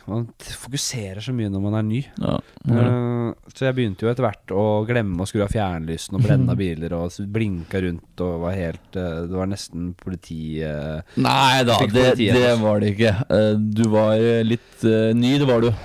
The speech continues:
Speaker 1: Ja.
Speaker 2: Men det var små, enkle
Speaker 1: Men det var
Speaker 2: feil.
Speaker 1: etter hvert da jeg ble t-, sliten, så da ga jeg fra meg rattet. Eh, klok vurdering.
Speaker 2: Nei, jeg tror det, jeg også.
Speaker 1: Men jeg, jeg tenker jo at det, jeg tenker jo at, eh, man er nødt til å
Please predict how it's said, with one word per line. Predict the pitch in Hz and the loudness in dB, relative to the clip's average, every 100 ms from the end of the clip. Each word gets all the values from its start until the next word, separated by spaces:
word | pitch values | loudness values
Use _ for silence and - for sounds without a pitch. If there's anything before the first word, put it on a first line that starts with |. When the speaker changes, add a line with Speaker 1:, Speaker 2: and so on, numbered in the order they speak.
| - | -8
Speaker 1:
Ja. | 95 - | -8 -2
Speaker 2:
Men | 123 | 2
det | 127 | 4
var | 143 131 | 2 0
små, | - 120 113 | 0 2 2
enkle | 104 101 151 | 0 -2 0
Speaker 1:
Men | 160 | 4
det | 170 | 6
var | 180 | 4
Speaker 2:
feil. | 175 | 2
Speaker 1:
etter | 185 | 0
hvert | 185 - | -2 0
da | 175 | 0
jeg | 170 | 0
ble | |
t-, | - - | -2 -4
sliten, | 165 123 - 170 | 0 0 -2 -6
så | - 160 | -4 0
da | 160 | 2
ga | 143 120 | 2 0
jeg | 110 | 0
fra | 107 | 0
meg | 113 | 0
rattet. | - - 131 | 0 0 2
Eh, | 123 123 120 120 117 120 113 | 2 2 2 2 0 0 0
klok | 113 95 | -2 0
vurdering. | 113 101 120 - - - | 0 0 -4 -10 -20 -6
Speaker 2:
Nei, | - 120 | 0 2
jeg | |
tror | 123 120 | 4 2
det, | |
jeg | 113 | 2
også. | 110 117 - | 0 -2 0
Speaker 1:
Men | 120 | 0
jeg, | 131 131 135 - | 0 2 0 0
jeg | 135 | 0
tenker | 151 117 117 | 0 0 0
jo | |
at | 117 120 | 0 2
det, | 139 - - _ _ _ _ _ _ _ _ - | 0 0 -8 _ _ _ _ _ _ _ _ -20
jeg | - - | -10 -6
tenker | 117 110 | -2 -2
jo | 95 | -2
at, | - | 0
eh, | 117 113 110 113 113 113 110 - _ _ _ _ _ _ _ _ _ | 0 2 2 2 2 2 0 -4 _ _ _ _ _ _ _ _ _
man | 120 139 | -2 0
er | 139 | 0
nødt | 120 - | -2 -2
til | |
å | 123 | 0